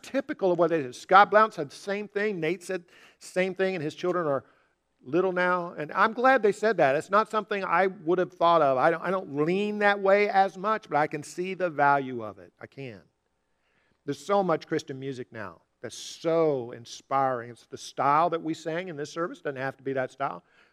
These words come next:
Right? There's country Christian music and new country Christian music, and there's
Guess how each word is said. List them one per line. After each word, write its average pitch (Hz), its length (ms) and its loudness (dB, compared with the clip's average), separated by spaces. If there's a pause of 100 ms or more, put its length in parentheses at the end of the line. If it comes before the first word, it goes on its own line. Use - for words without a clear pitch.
(180)
Right? - 100 -20
There's - 160 -16
country 156 520 -8
Christian 160 420 -10
music 156 320 -10
and 123 220 -10
new 160 160 2
country 165 360 -6
Christian 147 400 -14
music, 143 520 -10
and 113 120 -14
there's 101 200 -16